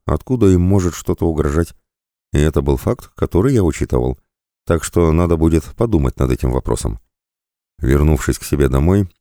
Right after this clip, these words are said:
я принялся размышлять на тему того, как бы мне сделать то, что я задумал. В первую очередь я понял, что мне нужно что-то вроде своеобразной землянки. А что? Нужно просто сделать подобную яму с закрывающейся крышкой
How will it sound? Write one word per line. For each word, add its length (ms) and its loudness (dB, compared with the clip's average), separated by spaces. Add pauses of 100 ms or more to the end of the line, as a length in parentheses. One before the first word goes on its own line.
(140)
я 260 2
принялся 480 0
размышлять 560 0
на 100 -2
тему 300 -2
того, 400 0 (400)
как 220 -2
бы 140 4
мне 180 4
сделать 380 2
то, 120 0
что 180 -4
я 120 2
задумал. 440 -4 (500)
В 100 -16
первую 340 4
очередь 400 -2
я 80 2
понял, 400 -2 (260)
что 200 -2
мне 160 2
нужно 260 0
что-то 320 -2
вроде 360 2
своеобразной 680 0
землянки. 520 -2 (340)
А 100 -2
что? 280 -4 (400)
Нужно 360 0
просто 380 0
сделать 380 0
подобную 480 0
яму 440 0
с 80 -4
закрывающейся 760 -2
крышкой 460 -4